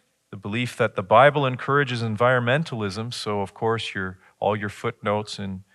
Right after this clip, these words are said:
the text are all going to be about how you should use less plastic and conserve on paper and so on. I don't know. I don't have it, but I know it exists. So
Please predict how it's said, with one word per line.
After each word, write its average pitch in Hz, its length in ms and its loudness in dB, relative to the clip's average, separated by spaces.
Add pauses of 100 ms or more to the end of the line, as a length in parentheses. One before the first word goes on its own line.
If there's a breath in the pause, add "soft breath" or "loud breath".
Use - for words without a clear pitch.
(120)
the 95 60 -12
text - 380 -6
are 90 100 -2
all 107 520 4
going 104 240 -4
to 101 60 -14
be 101 120 -6
about 95 380 -4
how 101 220 -4
you 98 140 -8
should 92 240 -8
use 95 220 -8
less 92 240 -6
plastic 104 720 -4
and 92 160 -12 (1160 loud breath)
conserve 104 600 -4
on 98 280 -2
paper 107 560 -4
and 98 120 -6
so 92 220 -6
on. 90 120 -4
I 90 100 -4
don't 87 220 -8
know. 87 160 -8
I 101 120 -2
don't 101 200 -2
have 98 300 2
it, - 180 -8
but 95 140 -8
I 92 80 -4
know 90 220 -4
it 82 80 -6
exists. 87 680 -10
So 87 380 -16